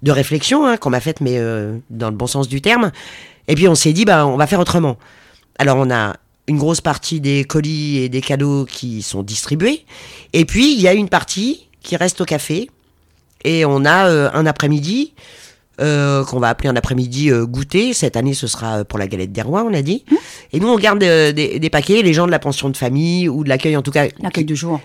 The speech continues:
Speaker 1: l'accueil de
Speaker 2: prioritairement.
Speaker 1: jour en
Speaker 2: Oui.
Speaker 1: priorité, euh, euh, viennent passer un après-midi. Donc, c'est pas ouvert au public, ce qui paraît un peu logique, hein. On n'est pas non plus obligé, euh,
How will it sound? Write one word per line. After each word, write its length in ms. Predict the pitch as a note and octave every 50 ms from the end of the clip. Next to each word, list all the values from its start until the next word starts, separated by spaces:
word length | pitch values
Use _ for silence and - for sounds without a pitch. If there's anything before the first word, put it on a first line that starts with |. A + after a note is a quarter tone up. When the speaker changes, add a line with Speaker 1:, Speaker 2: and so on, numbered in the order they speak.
| -
Speaker 1:
l'accueil 120 | - D#3+ D#3
de 40 | D#3+
Speaker 2:
prioritairement. 360 | E3 D#3+ D#3 E3 E3 E3 E3
Speaker 1:
jour 180 | D3 F3 F3
en 40 | D3+
Speaker 2:
Oui. 40 | D3
Speaker 1:
priorité, 640 | - - D3 D3 C3+ B2+ C3+ C3 - F#3+ A3+ C#4 - - - - - - - _ - C3+
euh, 640 | F3+ G3 G3 F#3+ F#3 F3 E3+ E3 D#3 D3+ C#3+ C3 A2 - - -
euh, 220 | G#2 A2 F2+ - -
viennent 480 | - B2+ A2 A2 C3 C#3 E3 G#3+ A#3+ A#3 -
passer 240 | - E3 D#3+ - F#3
un 140 | E3 D3+ D3
après-midi. 460 | C#3 - - C#3 C3+ C#3 D#3 G#3+ B3
Donc, 140 | A3+ F3+ -
c'est 100 | - F3
pas 100 | - B3
ouvert 300 | A#3+ A#3 G3 F#3 F#3+ F3+
au 80 | F#3 F3
public, 600 | - - F3+ E3 F3 A#3 D4+ D#4+ - - - - - - -
ce 100 | - -
qui 100 | - -
paraît 220 | C3+ C#3 A#2+ C3+ C3
un 80 | B2+
peu 100 | B2 C3+
logique, 380 | B2+ C3+ C#3+ C#3 - - A3+ -
hein. 80 | G3 F3+
On 60 | F3+
n'est 100 | E3 C#3+
pas 140 | C3+ C3+ C3
non 100 | C3+ B2+
plus 200 | - - D3 C#3+
obligé, 420 | C3+ B2+ B2 A#2+ B2 C#3+ D3+ D3
euh, 80 | C3+